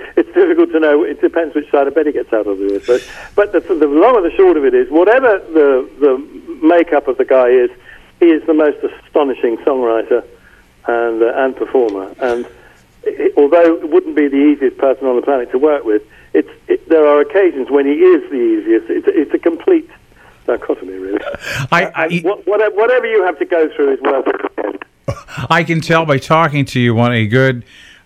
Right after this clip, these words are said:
Speaker 2: uh, a diplomat and, and mediator you would be in these situations, a skill that I'm, I'm sure you had to employ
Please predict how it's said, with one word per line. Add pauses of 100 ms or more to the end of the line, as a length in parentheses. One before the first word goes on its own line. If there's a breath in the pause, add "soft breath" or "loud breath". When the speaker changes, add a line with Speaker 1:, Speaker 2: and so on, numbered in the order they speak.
Speaker 2:
uh,
a
diplomat
and,
and
mediator
you
would
be
in
these
situations,
a
skill
that
I'm,
I'm
sure
you
had
to
employ